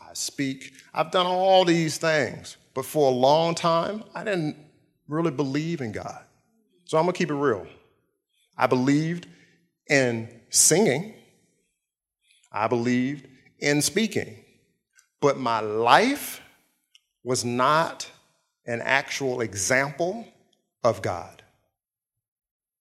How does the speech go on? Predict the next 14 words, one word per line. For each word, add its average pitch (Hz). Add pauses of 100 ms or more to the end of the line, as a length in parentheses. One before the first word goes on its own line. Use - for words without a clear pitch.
(1800)
So 139
I'm, 160 (120)
I'm 175
just 180
gonna 180
keep 170
it 156
real. 147 (1300)
When 123
I 127
finally 185
understood 165 (260)
that 123
I 107